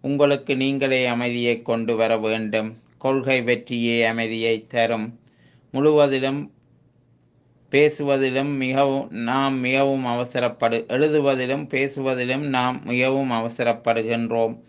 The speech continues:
இவை தகுதிகளே அன்றி முழுமை அல்ல. நாம் காதலிக்கின்றோம், குடிக்கின்றோம், பயந்த ஆடுகளைப் போல் ஓடுகின்றோம். ஆனால் உட்கார்ந்து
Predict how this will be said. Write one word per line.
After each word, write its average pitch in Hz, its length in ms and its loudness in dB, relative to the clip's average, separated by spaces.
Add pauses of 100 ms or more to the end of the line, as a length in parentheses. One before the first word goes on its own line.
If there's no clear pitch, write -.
(420)
இவை 139 460 2
தகுதிகளே 135 760 0
அன்றி 123 560 -2
முழுமை 123 500 0
அல்ல. 113 560 0 (360)
நாம் 131 340 0
காதலிக்கின்றோம், 113 1000 0 (220)
குடிக்கின்றோம், 117 840 -4 (100)
பயந்த 135 440 2
ஆடுகளைப் 123 600 0
போல் 120 240 -2
ஓடுகின்றோம். 113 840 -2 (400)
ஆனால் 135 440 2
உட்கார்ந்து 131 840 0